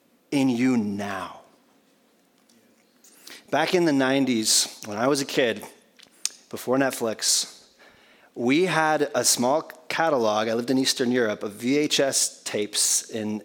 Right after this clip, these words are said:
English. And one of those tapes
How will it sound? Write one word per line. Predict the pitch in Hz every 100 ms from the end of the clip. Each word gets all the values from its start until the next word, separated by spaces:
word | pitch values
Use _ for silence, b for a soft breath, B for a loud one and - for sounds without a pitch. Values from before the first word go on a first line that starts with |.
| -
English. | 110 101 87 - - - - B B B B -
And | 143 131 117 107 110
one | 127 175
of | 220
those | 208 208 185
tapes | - 160 120 95 - -